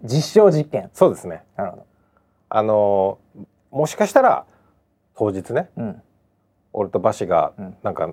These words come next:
Speaker 2: お酒飲んで遅れるかもしれないし。
Speaker 1: それはそうかもしれないよね。
Speaker 2: そういうリスクも。
Speaker 1: そういうリスクだって全然ありますよ。
Speaker 2: はい。
Speaker 1: え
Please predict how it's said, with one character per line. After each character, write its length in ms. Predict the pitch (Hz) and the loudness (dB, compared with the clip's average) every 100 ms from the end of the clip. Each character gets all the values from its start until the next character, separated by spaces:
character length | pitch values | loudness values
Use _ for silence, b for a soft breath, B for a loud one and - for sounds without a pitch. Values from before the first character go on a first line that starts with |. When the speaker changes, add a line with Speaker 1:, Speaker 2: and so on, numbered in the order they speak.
| - | -10
Speaker 2:
お 80 | |
酒 180 | - 95 | -8 -6
飲 140 | 95 98 | -4 -4
ん 40 | |
で 60 | 85 | -4
遅 180 | 82 117 | -2 0
れ 60 | |
る 80 | 165 | 2
か 100 | 220 | 2
も 80 | 170 | 2
し 120 | - | 0
れ 80 | 80 | -8
な 80 | - | -2
い 20 | |
し。 40 | |
Speaker 1:
そ 60 | 165 | 6
れ 40 | |
は 120 | 170 | 6
そ 140 | 156 143 | 6 2
う 60 | 104 | 0
か 120 | 90 | -6
も 60 | 92 | -10
し 60 | |
れ 80 | - | -20
な 120 | - | -20
い 20 | - | -18
よ 80 | - | -8
ね。 60 | 160 | 0
Speaker 2:
そ 100 | 151 | 2
う 60 | |
い 80 | 165 | 2
う 40 | |
リ 120 | 151 190 | 0 -2
ス 140 | - | -4
ク 100 | - | -4
も。 40 | |
Speaker 1:
そ 120 | - 233 | 2 4
う 60 | |
い 80 | 247 | 6
う 40 | 240 | 4
リ 100 | 240 | 2
ス 100 | - | 0
ク 60 | |
だ 100 | 165 | 0
っ 20 | 139 | 0
て 80 | 117 | 0
全 240 | 151 160 | 0 2
然 160 | 160 151 | 4 4
あ 40 | |
り 80 | 147 | 2
ま 140 | 143 | -2
す 100 | 135 | -4
よ。 180 | 95 107 _ - | -8 -10 _ -6
Speaker 2:
は 160 | 85 | -6
い。 60 | 71 _ _ | -6 _ _
Speaker 1:
え 320 | 104 98 78 | -4 -4 -6